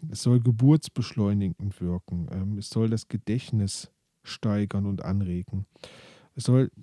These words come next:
blutreinigend sein, ähm, es soll hautklettend sein. Also, ähm, da gibt es eine unglaubliche Vielfalt an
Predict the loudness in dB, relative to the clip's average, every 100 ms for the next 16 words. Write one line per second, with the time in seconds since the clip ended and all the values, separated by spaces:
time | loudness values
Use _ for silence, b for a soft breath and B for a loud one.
0 | _ 8 8 8 2 4 6 6 4 0
1 | 0 0 2 4 2 0 0 -2 -2 0
2 | 2 2 2 2 2 -2 -6 -6 -4 -6
3 | -4 -4 -2 -2 -2 -2 -2 -2 B B
4 | B 0 2 2 0 -8 _ _ -4 -2
5 | -2 -2 -2 0 -2 -2 _ 2 4 4
6 | 2 0 -2 0 -2 -2 0 2 4 2
7 | 0 0 -2 -4 0 4 4